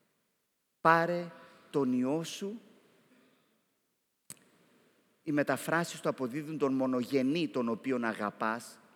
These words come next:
Καλές μεταφράσεις είναι και αυτές, δεν έχουν άδικο.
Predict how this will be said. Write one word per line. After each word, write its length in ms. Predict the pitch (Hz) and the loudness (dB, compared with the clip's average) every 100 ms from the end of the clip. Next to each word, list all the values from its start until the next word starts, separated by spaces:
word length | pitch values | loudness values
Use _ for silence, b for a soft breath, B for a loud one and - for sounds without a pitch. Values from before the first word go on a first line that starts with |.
| _ _ | _ _
Καλές 400 | 147 131 160 156 | 2 4 4 2
μεταφράσεις 760 | 135 113 104 117 104 101 104 - | -4 -6 -8 -8 -8 -8 -14 -10
είναι 220 | 123 110 | -8 -8
και 180 | 101 107 | -8 -10
αυτές, 380 | - 120 123 120 | -10 -6 -6 -6
δεν 220 | 113 135 | -4 -2
έχουν 260 | 131 117 - | -2 -6 -10
άδικο. 580 | 120 110 92 98 - | -6 -6 -8 -14 -14